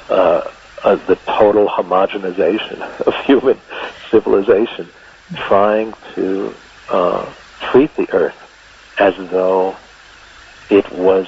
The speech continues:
just one amorphous, homogeneous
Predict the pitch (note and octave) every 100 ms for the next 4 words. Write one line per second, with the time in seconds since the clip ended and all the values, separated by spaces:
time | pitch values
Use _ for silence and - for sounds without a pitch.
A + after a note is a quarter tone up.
0 | - - F2+ - E2+ E2+ F#2+ G2+ G#2 -
1 | - - - - - - F#2+ F#2 F#2+ G2+
2 | G2+ - D#2 - - - - - F2 F2+
3 | F#2+ G2 F#2 F2+